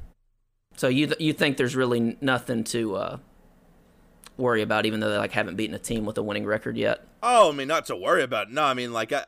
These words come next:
Speaker 2: I thought that, like, hey, they're really good at home, and if they have home field advantage, they can win the A F C. But, uh, that was a bad, bad game for them to lose when it comes to trying to get the home field advantage. Like, that's pretty much now gonna go through Baltimore, and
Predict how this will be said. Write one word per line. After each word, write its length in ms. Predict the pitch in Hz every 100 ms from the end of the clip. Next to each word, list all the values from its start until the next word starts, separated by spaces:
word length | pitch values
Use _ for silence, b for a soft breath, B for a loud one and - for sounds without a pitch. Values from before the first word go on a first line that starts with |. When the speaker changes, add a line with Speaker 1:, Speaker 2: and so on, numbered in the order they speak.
| -
Speaker 2:
I 120 | 147
thought 260 | - 208
that, 120 | 139 127
like, 200 | 135 113
hey, 220 | 151 143
they're 140 | 123
really 220 | 117 135
good 120 | 123 120
at 80 |
home, 320 | 107 147 165 151
and 80 |
if 100 | 127
they 220 | - 120 113
have 200 | 117 110
home 200 | 117 107
field 120 | 104
advantage, 420 | 87 135 135 117
they 140 | 107
can 220 | 107 110 101
win 200 | 110 107
the 120 | 98
A 180 | 104 98
F 80 |
C. 400 | - 147 147 147 b b b b b _
But, 540 | 104 139 139 131 -
uh, 220 | 135 131
that 180 | 123 139
was 140 | 139 123
a 80 |
bad, 360 | 113 120 131 127
bad 240 | 127 123
game 220 | 104 123 127
for 80 |
them 140 | 123 113
to 60 |
lose 280 | 104 123 131
when 80 | 113
it 80 | 95
comes 300 | 143 147 135
to 100 | -
trying 240 | - 117
to 80 | 107
get 220 | 95 107
the 280 | 101 98 95
home 220 | 95 107
field 140 | 98 92
advantage. 340 | 82 95 98
Like, 100 | 104
that's 160 | 110 117
pretty 200 | 143 123
much 360 | 104 - - -
now 260 | 110 113
gonna 180 | 104 101
go 280 | 90 104 95
through 220 | - 98
Baltimore, 720 | 80 110 123 123 98 92 104 107
and 440 | 107 107 104 95